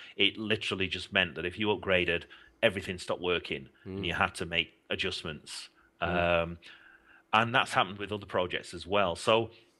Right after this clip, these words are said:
Speaker 1: although, um, a small but vocal minority, uh, particularly of developers, who think it should move along faster, it should, the code should become more grown up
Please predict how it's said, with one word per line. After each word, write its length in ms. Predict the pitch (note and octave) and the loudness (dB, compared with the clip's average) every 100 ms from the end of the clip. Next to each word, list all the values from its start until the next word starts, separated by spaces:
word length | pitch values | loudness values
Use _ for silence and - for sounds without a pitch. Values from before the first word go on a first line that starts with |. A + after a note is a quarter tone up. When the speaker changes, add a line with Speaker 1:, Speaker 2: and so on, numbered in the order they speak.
| _ _ _ _ - - | _ _ _ _ -14 -4
Speaker 1:
although, 500 | G#2+ A2 B2+ D#3 D3 - - _ _ _ _ _ _ - | 0 4 6 6 4 -8 -20 _ _ _ _ _ _ 0
um, 380 | A2 A2+ A2 G#2 _ _ _ | 4 4 2 -2 _ _ _
a 120 | - | -8
small 480 | A#2+ - B2 D3 D#3 | -6 -4 4 6 6
but 200 | C3 A#2+ | 2 -4
vocal 520 | G2+ B2 C3 - A#2 | 2 4 4 2 0
minority, 960 | G#2 G#2 G#2+ G2+ G#2+ G2+ G2 F2+ D#2 D#2+ | 0 -2 -2 0 0 0 0 -4 -4 -8
uh, 80 | - | -10
particularly 460 | - A#2+ - A#2 | -2 -2 0 0
of 120 | G2+ F#2 | 0 0
developers, 600 | F#2+ G2+ G2 - F2 F#2 | 4 4 4 0 -6 -6
who 100 | F2 | -6
think 440 | - G2 F#2 - | 2 2 2 -4
it 140 | G2+ F#2 | -2 2
should 240 | A2+ G2+ | 2 2
move 180 | G#2+ G#2 | 0 0
along 220 | G#2 G2+ | 0 -2
faster, 460 | - G2 F#2 - F#2 | 2 2 2 -4 -2
it 120 | - | 0
should, 300 | - F#2+ - - - - - | 2 0 -2 -16 -18 -14 -6
the 80 | |
code 420 | F#2 - A#2 A2 A2 | -4 4 4 6 4
should 200 | - F2+ | 0 0
become 280 | F#2+ G#2+ | -4 -4
more 280 | G2 F#2+ F#2+ | -2 -2 -2
grown 400 | F2+ F#2 G2 F#2+ | 0 6 6 6
up 240 | F#2+ - | 0 -2